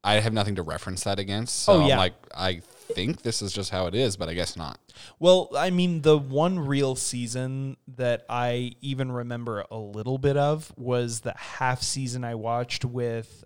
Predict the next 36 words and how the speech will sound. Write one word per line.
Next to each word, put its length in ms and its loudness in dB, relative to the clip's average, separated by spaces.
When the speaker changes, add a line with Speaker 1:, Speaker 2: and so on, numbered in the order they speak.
Speaker 2:
uh, 380 -4
Ari, 400 0
Speaker 1:
Mm. 60 -6
Speaker 2:
uh, 300 4
which 240 2
has 160 0
come 180 0
up 160 2
already 380 -2
in 40 -6
Speaker 1:
The 60 2
Speaker 2:
this, 240 4
Speaker 1:
man, 60 -2
not, 100 2
Speaker 2:
but 240 -2
Speaker 1:
not 300 -10
the 60 -12
woman. 280 -12
Speaker 2:
not 180 6
the 80 4
woman, 300 2
the 80 -8
man, 320 0
Ari. 500 -2
Uh, 520 4
and, 720 0
uh, 540 2
it 160 0
wasn't 460 6
near 480 -2
this 560 -4
dramatic. 580 -6
There 120 4
was 200 2
maybe, 320 2
like, 260 -2